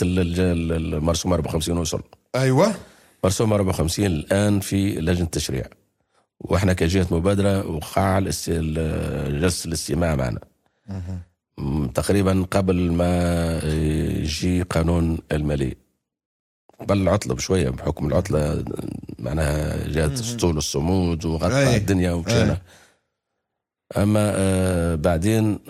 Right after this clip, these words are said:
Speaker 1: تفهمنا، فهمتي ولا، مع لجنة التشريع، والمفترض يتعدى لجنة الحقوق والحريات، لكن ما تعداش لجنة الحقوق والحريات.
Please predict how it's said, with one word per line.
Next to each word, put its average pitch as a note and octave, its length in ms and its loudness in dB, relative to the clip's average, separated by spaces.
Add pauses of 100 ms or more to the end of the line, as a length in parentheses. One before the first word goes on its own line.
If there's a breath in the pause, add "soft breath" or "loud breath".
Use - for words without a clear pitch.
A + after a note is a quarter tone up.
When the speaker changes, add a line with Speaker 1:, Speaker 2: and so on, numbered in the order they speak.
(120)
Speaker 1:
تفهمنا، F2 480 2
فهمتي D2 260 -4
ولا، C#2+ 180 0
مع D2 280 0
لجنة D#2+ 160 2
التشريع، D2+ 380 -2
والمفترض E2+ 500 2
يتعدى E2+ 300 0
لجنة C#2+ 200 -4
الحقوق - 280 -8
والحريات، E2+ 440 -2
لكن D#2+ 100 0
ما D#2 80 0
تعداش D2 380 0
لجنة C2+ 120 -6
الحقوق - 300 -16
والحريات. - 480 -6